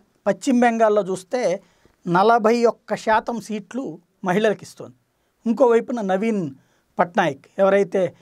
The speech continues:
ఒరిస్సా ముఖ్యమంత్రి, బిజు జనతాదళ్, ముప్పై మూడు శాతం సీట్లు వాళ్ళు మహిళలకు ఇస్తున్నాం అనేసి అధికారికంగా ప్రకటించారు.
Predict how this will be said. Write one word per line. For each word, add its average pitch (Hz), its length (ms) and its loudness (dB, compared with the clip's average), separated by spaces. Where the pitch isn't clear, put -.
ఒరిస్సా 226 360 4
ముఖ్యమంత్రి, 180 560 -6
బిజు 175 240 0
జనతాదళ్, 147 520 -2
ముప్పై 190 440 0
మూడు 240 240 2
శాతం 196 360 0
సీట్లు 208 360 -10
వాళ్ళు 196 440 -2
మహిళలకు 190 420 2
ఇస్తున్నాం 170 320 -6
అనేసి 165 440 -10
అధికారికంగా 196 540 0
ప్రకటించారు. 139 520 -10